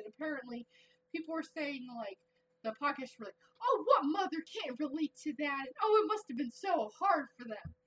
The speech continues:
Also, I did, well, I did want to, on the subject of how hard it was for them,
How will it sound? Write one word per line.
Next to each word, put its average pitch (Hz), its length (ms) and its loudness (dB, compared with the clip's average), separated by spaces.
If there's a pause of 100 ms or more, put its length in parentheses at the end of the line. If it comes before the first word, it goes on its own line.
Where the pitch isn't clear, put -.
(480)
Also, 571 240 -6
I 403 80 4
did, 453 220 2
well, 440 100 6
I 403 80 2
did 480 160 0
want 415 140 -2 (680)
to, 349 80 -4 (220)
on 339 80 0 (100)
the 277 60 -6 (160)
subject 381 400 -4
of - 40 -8 (220)
how 320 240 2
hard 320 220 0
it - 160 -6
was - 260 -6
for 202 160 -10
them, 226 200 -6